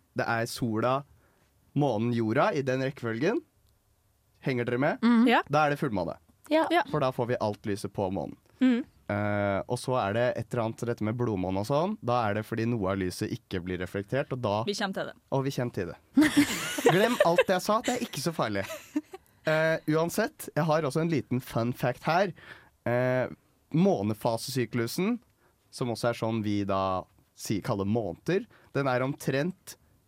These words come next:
Speaker 1: tjueni døgn, men den er nøyaktig da, eller gjennomsnittlig, fordi det er litt endringer fra år til år og fra måned til måned. Tjueni døgn, tolv timer, førtifire minutter og to komma ni sekunder.
Speaker 2: Men hvorfor er den det hvis månen bruker tjuesyv dager og en tredjedel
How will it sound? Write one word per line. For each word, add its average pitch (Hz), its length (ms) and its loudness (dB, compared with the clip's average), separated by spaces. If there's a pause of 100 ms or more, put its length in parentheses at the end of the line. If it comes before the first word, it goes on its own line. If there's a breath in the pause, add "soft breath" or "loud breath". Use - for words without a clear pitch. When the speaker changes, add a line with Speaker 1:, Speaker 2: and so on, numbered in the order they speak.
(140)
Speaker 1:
tjueni 120 360 0
døgn, 175 300 0 (480)
men 139 180 2
den 139 140 2
er 131 180 2
nøyaktig 139 600 -2
da, 123 500 2
eller 120 180 -2
gjennomsnittlig, 113 720 -2
fordi 117 220 -2
det 107 80 2
er 104 140 0
litt 107 120 -4
endringer 95 540 0
fra 92 420 -2 (480)
år 110 220 -2
til 104 120 -2
år 92 240 0
og 98 80 -2
fra 104 120 0
måned 101 200 -2
til 104 80 -2
måned. 104 300 -2 (240 soft breath)
Tjueni 175 340 2
døgn, 139 320 0
tolv 131 260 -2
timer, 113 360 0
førtifire 117 500 -4
minutter 104 320 -2
og 110 100 -4
to 98 160 -4
komma 98 220 -2
ni 92 160 -2
sekunder. 78 380 -6 (680 loud breath)
Speaker 2:
Men 302 200 2 (240)
hvorfor 262 380 2
er 240 40 0
den 240 120 6
det 226 120 4
hvis - 140 2
månen 220 280 8
bruker 214 260 4
tjuesyv 196 580 2
dager 190 420 2
og 202 80 0 (140)
en 190 220 2
tredjedel 185 600 0